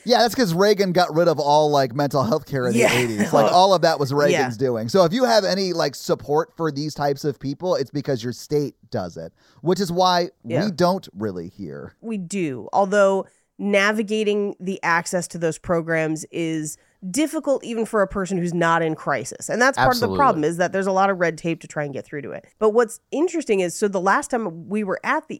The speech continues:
Speaker 2: E R, uh, when I was there with Jake, uh, there was a woman who walked in and just said, "I am having a mental health crisis. Please evaluate me and check me in." And they were like, "Have a seat." And they figured out where she was going next 'cause we were both there the whole day.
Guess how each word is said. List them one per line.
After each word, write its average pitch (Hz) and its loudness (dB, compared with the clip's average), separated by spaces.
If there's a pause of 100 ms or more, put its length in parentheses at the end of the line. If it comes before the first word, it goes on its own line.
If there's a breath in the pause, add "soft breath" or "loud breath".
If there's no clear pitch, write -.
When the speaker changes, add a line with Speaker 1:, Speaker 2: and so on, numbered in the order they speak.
Speaker 2:
E 170 -2
R, 127 -2 (100)
uh, 170 2
when 160 -2
I 165 2
was 165 -2
there 156 -4
with 135 -10
Jake, 202 -2 (140)
uh, 196 4 (100)
there 208 2
was 220 4
a 349 2
woman 160 2
who 196 0
walked 175 2
in 190 0
and 185 0
just 170 -4
said, 165 0 (140)
"I 180 2
am 185 2
having 180 0
a 175 2
mental 160 -2
health 147 -2
crisis. 151 -4
Please 175 -2
evaluate 156 0
me 156 -2
and 147 -2
check 165 -6
me 147 -2
in." 151 0 (320 soft breath)
And 180 -2
they 185 2
were 180 2
like, 165 2 (100)
"Have 156 -2
a - -8
seat." 339 -6 (160)
And 202 4
they 208 4 (100)
figured 185 0
out 214 6
where 233 6
she 247 -4
was 247 0
going 262 6
next 294 4
'cause 220 0
we 247 2
were 254 4
both 220 4
there 240 6
the 226 4
whole 233 4
day. 240 4